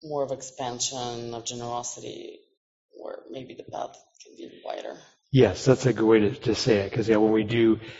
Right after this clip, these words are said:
Speaker 2: think, "Okay, this, I know how to do it, I have this solution," there is a narrowing down, and,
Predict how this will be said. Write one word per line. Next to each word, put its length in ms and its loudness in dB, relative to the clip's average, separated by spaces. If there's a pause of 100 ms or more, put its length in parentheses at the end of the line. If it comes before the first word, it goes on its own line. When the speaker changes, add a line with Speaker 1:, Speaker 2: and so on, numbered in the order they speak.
(120)
Speaker 2:
think, 180 6
"Okay, 180 4
this, 240 8
I 120 8
know 120 6
how 180 6
to 120 4
do 260 6
it, 100 6
I 40 0
have 180 2
this 120 0
solution," 500 2
there 180 6
is 80 4
a 80 6
narrowing 560 4
down, 460 0
and, 120 -6